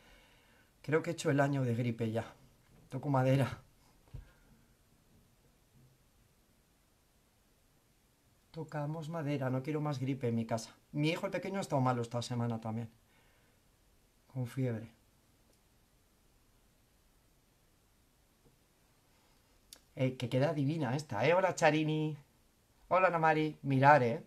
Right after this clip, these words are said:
Qué color. Lo que voy a hacer es súper sencillo y voy a difuminar y luego en el medio vamos a poner este rosita con brillo, ¿vale? Va a ser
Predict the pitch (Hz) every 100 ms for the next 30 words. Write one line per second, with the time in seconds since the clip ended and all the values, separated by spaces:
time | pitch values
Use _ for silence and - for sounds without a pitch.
0 | - 156 156 143 139 - _ _ _ _
1 | _ _ _ _ _ _ _ _ _ _
2 | _ _ _ _ _ _ _ - 147 143
3 | 147 160 175 135 131 135 - 127 147 147
4 | 143 135 147 156 - 156 147 170 185 147
5 | 147 160 156 151 165 175 214 233 - _
6 | _ _ - 151 160 165 139 147 170 175
7 | - 147 160 156 160 147 139 147 143 123
8 | 113 110 107 110 147 151 - _ _ -
9 | - - _ _ _ - - - _ _
10 | _ _ _ _ _ _ _ - 135 135
11 | 156 160